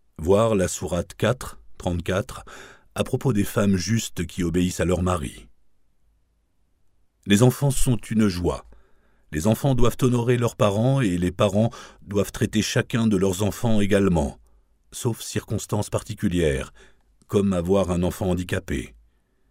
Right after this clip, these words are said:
Un hadith dit : « Craignez Dieu et traitez vos enfants avec la même justice. » Les parents sont tenus de répondre aux besoins fondamentaux de l'enfant,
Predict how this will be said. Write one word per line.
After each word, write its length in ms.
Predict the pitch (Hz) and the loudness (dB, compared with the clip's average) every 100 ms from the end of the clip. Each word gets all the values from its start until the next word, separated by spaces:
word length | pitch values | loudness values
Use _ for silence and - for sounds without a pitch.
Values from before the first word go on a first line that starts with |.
| _ | _
Un 180 | - 82 - | -8 -8 -2
hadith 420 | 92 95 135 98 | -2 0 -2 0
dit : « 240 | 90 135 - - - _ _ _ - | 0 0 -2 -16 -20 _ _ _ -12
Craignez 500 | - 104 113 120 113 | 2 4 6 4 2
Dieu 500 | 98 120 143 143 110 | 4 4 4 2 0
et 60 | |
traitez 380 | 95 - 98 113 | 0 -2 2 2
vos 220 | 104 98 | 4 4
enfants 420 | 107 - - 110 | 2 0 -2 0
avec 240 | 101 95 98 | 2 2 2
la 80 | 95 | 4
même 180 | 92 | 4
justice. » 720 | 90 95 - - 78 - - - - - _ _ _ _ _ _ _ _ _ _ _ | 4 0 -4 -4 -4 -4 -8 -10 -12 -18 _ _ _ _ _ _ _ _ _ _ _
Les 140 | - 78 | -6 4
parents 320 | 90 101 147 | 4 6 0
sont 180 | - 117 | -2 -2
tenus 340 | 110 104 120 | 2 2 2
de 100 | 110 | 2
répondre 580 | 101 95 110 113 123 92 | 4 2 2 -2 0 2
aux 100 | 95 | 2
besoins 380 | 85 92 92 90 | 0 -2 -2 -2
fondamentaux 720 | - 104 101 98 95 - 95 | -2 0 2 2 0 -2 0
de 80 | 92 | 2
l'enfant, 480 | 95 - 82 67 | 0 -2 -8 -8